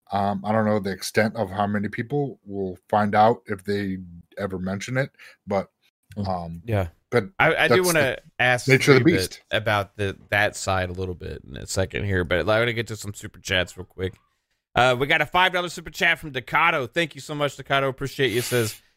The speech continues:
Speaker 3: "Mav needs to put up his E three speculation list again and say, 'Trust me, bro, these are the multiplats.'" Uh,
Speaker 2: Oh, yeah, that was so funny. I forgot about that.
Speaker 3: <laughs> that,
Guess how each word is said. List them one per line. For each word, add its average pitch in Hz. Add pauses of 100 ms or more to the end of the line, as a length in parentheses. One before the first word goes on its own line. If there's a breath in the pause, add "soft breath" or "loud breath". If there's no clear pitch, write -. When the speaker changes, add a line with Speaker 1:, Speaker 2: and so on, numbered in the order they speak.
(200)
Speaker 3:
"Mav 156
needs 180
to 170
put 160
up 160
his 131
E 143
three 151
speculation 127
list 107
again 104
and 104
say, 117
'Trust 117
me, 110
bro, 98
these 104
are 101
the 95
multiplats.'" 80
Uh, 104 (520)
Speaker 2:
Oh, 139
yeah, 113
that 107
was 101
so 95
funny. 82
I 87
forgot -
about -
that. 180
Speaker 3:
<laughs> -
that, 147